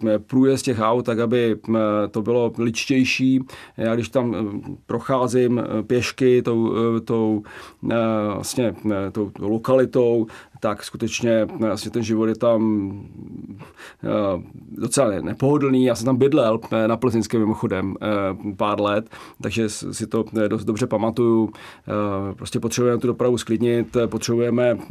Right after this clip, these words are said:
eh, tam posílit vlastně to, eh, jako chodník nebo, eh, pa-, i parkování pro, pro auta,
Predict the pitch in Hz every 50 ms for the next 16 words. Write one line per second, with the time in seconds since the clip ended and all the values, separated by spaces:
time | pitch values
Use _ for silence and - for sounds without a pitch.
0 | 117 120 117 117 117 117 113 117 117 110 110 104 95 - - 123 120 113 113 113
1 | 113 - 123 117 113 123 117 113 110 - 117 117 113 113 110 107 104 95 104 98
2 | 92 92 - - 120 113 - - 120 113 113 120 123 123 120 120 120 113 123 117
3 | 107 123 123 110 - 123 117 113 113 - - - 139 - - 117 110 - - 135
4 | 127 123 117 117 120 120 117 - 120 117 117 113 113 113 113 107 120 123 - -
5 | 113 113 113 113 131 123 120 120 117